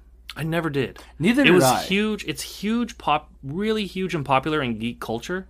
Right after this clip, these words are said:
Speaker 2: Yeah.
Speaker 1: But
Speaker 2: I
Speaker 1: I
Speaker 2: never
Speaker 1: never
Speaker 2: actually saw the old one.
Speaker 1: And I guess I d-, I don't know. It just didn't, I saw the trailer for the old one, and it never sparked my interest to, like,
Speaker 2: Well,
Speaker 1: "Oh, I need to see that."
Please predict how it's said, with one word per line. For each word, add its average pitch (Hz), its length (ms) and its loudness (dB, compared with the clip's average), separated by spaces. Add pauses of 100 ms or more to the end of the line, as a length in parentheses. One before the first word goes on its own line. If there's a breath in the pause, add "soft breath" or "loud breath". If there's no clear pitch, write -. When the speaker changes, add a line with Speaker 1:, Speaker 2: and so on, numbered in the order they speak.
(140)
Speaker 2:
Yeah. 107 280 -4 (380 loud breath)
Speaker 1:
But 135 100 6
Speaker 2:
I - 40 10
Speaker 1:
I - 20 4
Speaker 2:
never 185 180 4
Speaker 1:
never 151 160 4
Speaker 2:
actually 151 280 2
saw 147 160 0
the 104 120 -8
old 98 200 -10
one. 87 280 -16
Speaker 1:
And 147 100 2
I 180 60 6
guess 196 180 2
I 175 120 -2
d-, 185 160 0
I 151 40 -4
don't 175 120 0
know. 180 140 2
It 120 80 -2
just 139 200 -6
didn't, 143 360 -6
I 131 100 -10
saw 165 280 -4
the 156 100 -8
trailer 156 360 0
for 131 120 -8
the 110 80 -6
old 107 120 -2
one, 117 200 -2
and 113 100 -4
it 110 80 -4
never 127 420 0
sparked - 480 -4
my 214 100 -4
interest 127 440 -8
to, 208 140 -8
like, 113 200 -4
Speaker 2:
Well, 185 160 -4
Speaker 1:
"Oh, - 40 -2
I 139 60 -4
need 147 100 -6
to 143 60 -8
see 175 180 -10
that." 107 200 -10